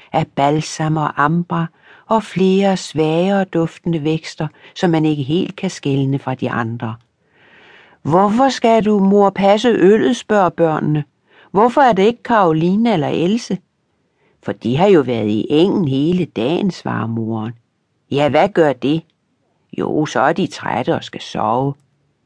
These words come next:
"Er du da ikke træt?" "Jamen, jeg skal jo ikke i engen i morgen, det skal de."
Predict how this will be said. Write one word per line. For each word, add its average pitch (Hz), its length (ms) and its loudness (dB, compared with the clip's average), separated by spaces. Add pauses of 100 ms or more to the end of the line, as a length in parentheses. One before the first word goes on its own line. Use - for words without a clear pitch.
(140)
"Er 156 140 0
du 196 220 4
da 240 200 4
ikke 220 140 -2
træt?" 220 440 -2 (800)
"Jamen, 120 220 0
jeg 107 180 -2
skal 226 220 0
jo 151 80 2
ikke 208 240 0
i 190 120 0
engen 175 360 0
i 143 80 0
morgen, 127 460 2
det 160 200 -6
skal - 340 -6
de." 143 160 -2